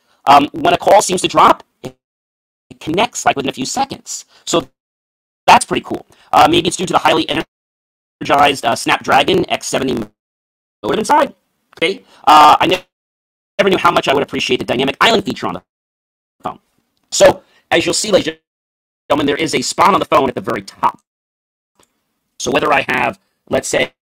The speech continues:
a, um, a, a timer, let's say I wanna set my timer right now. So I'm gonna go here to,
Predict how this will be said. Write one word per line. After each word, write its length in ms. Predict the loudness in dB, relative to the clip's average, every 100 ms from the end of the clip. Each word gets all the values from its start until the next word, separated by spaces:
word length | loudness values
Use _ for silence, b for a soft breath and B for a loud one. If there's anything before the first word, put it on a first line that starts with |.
| _ _ _ _ -4
a, 120 | -4
um, 1040 | -2 -2 -2 -4 -6 -8 -10 -12 -14 -16 -14
a, 140 | -16 -14
a 60 | -18
timer, 600 | -6 -2 0 0 -2 -2
let's 200 | -4 -4
say 80 | -2
I 80 | -2
wanna 240 | -2 -4
set 220 | -6 -8
my 140 | -6 -10
timer 500 | -10 -6 -4 -6 -8
right 180 | -12 -16
now. 160 | -16
So 180 | -12 -8
I'm 140 | -6
gonna 160 | -6 -6
go 280 | -6 -8 -8
here 360 | -8 -10 -10
to, 420 | -12 -12 -10 -12